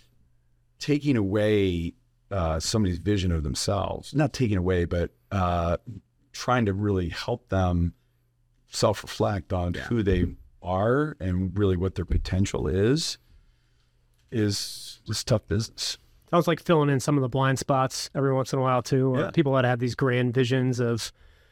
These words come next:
Speaker 3: you know, "I'm gonna hit it big with this," or, "This idea is so brilliant that it cannot fail." And what you were saying, not to get off topic, reminded me a little bit of the beginning of the pandemic. A lot of our clients are small to mid-sized businesses, and we had some choices early on,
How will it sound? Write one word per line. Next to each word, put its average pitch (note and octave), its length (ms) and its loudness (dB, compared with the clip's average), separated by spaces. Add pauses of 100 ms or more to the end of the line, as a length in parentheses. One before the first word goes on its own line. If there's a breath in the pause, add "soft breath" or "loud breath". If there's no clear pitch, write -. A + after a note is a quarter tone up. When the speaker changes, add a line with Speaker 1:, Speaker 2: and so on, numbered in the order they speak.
(260)
Speaker 3:
you C3+ 100 2
know, A#2+ 80 0
"I'm B2 80 4
gonna C3+ 160 4
hit C3+ 120 0
it A#2 120 -2
big D3+ 220 2
with C3+ 200 -4
this," F#3 380 4
or, C3+ 120 2 (220)
"This D#3 240 2
idea C#3+ 360 2
is B2 100 -2
so D3 160 4
brilliant C3+ 560 0
that B2 300 0 (140)
it B2 140 -2
cannot B2+ 400 2
fail." C3+ 460 0 (320)
And D#3+ 120 6
what F3+ 140 4
you A3+ 100 0
were G#3+ 80 4
saying, F3 280 4
not D#3+ 160 4
to E3 80 0
get D#3+ 80 6
off C#3 160 4
topic, D#3 340 2
reminded C#3+ 300 4
me D#3 80 4
a C#3+ 80 2
little D#3+ 180 4
bit F3 140 4
of D3 100 4
the C#3 80 2
beginning C#3+ 320 2
of C#3+ 60 2
the B2+ 80 -2
pandemic. C3 600 2 (380)
A A#2 40 -6
lot D3+ 180 6
of D3+ 40 4
our D3 120 4
clients D3 400 2
are D3 60 2
small C#3 320 0
to C#3 60 2
mid-sized C#3 540 2
businesses, F3 600 4
and B2+ 220 0 (760 soft breath)
we D#3+ 180 2
had E3 260 4
some D#3 240 2
choices F3 560 4
early E3 300 6
on, F3 380 4